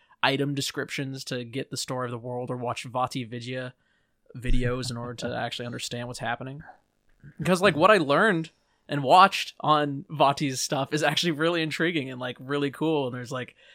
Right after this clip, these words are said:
Speaker 1: this cool political game between all the characters in Dark Souls. And, uh, unfortunately, I didn't get that at all <laughs> on my first playthrough. I was just like, "Okay,
Speaker 2: <laughs>
Speaker 1: I'm gonna kill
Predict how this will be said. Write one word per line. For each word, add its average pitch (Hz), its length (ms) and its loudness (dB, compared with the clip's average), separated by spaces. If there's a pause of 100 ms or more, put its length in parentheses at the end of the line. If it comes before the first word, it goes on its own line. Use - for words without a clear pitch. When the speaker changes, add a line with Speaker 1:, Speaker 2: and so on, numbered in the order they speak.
Speaker 1:
this 143 160 0
cool 151 460 0
political 156 480 0
game 135 460 -4
between 131 560 -6 (300)
all 139 160 2
the 135 100 0
characters 135 600 0
in 123 100 -8
Dark 123 200 -6
Souls. 120 320 -8
And, 123 300 -12 (380)
uh, 120 440 -2 (380)
unfortunately, 131 800 -4 (680)
I 143 160 2
didn't 170 220 0
get 165 180 -2
that 143 220 4
at 135 140 2 (120)
all 131 280 2
<laughs> 139 40 4
on 143 120 4
my 165 60 4
first 139 300 0
playthrough. 151 380 0
I 127 40 2
was 143 100 2
just 135 80 -2
like, 143 100 0
"Okay, 160 420 6 (140)
Speaker 2:
<laughs> - 160 -6
Speaker 1:
I'm 180 120 4
gonna 165 140 4
kill 165 300 4